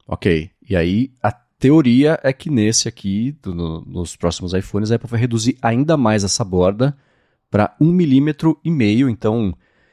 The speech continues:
é o mais próximo possível, <laughs> pelo menos nesse momento na história da tecnologia, pra ter só o vidro na frente, bonito, a tela, sem nenhuma moldura.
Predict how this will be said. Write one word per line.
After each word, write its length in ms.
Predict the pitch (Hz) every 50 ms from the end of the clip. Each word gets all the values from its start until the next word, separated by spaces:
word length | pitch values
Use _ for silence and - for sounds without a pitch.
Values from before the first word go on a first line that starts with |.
| _ _ -
é 80 | 101
o 40 | 98
mais 220 | 101 110 135 151 -
próximo 480 | - - 120 123 127 - - 131 123
possível, 580 | 117 - 135 - - - 139 151 123 160 160 160 - -
<laughs> 120 | - - -
pelo 140 | - 139
menos 180 | 139 147 147 127
nesse 220 | 143 139 - -
momento 340 | 131 123 113 110 110 - -
na 60 | 104
história 240 | 104 - - 104 104
da 40 | 98
tecnologia, 600 | 107 - 117 110 110 113 107 87 98 104 107 107
pra 120 | - 127
ter 340 | 120 - - 123 117 104 - _ _ _ _ _ _ _
só 380 | - - - - - 120 135 -
o 80 | - 156
vidro 320 | 117 107 120 135 147 135
na 120 | 110 104 95
frente, 360 | - 95 95 104 117 - 127
bonito, 380 | - 92 90 98 113 117 - 95
a 60 | -
tela, 360 | - - 90 95 107 104 95
sem 220 | - - - 98
nenhuma 320 | 95 95 87 90 98 101 101
moldura. 540 | 101 98 95 85 85 92 98 101 120 123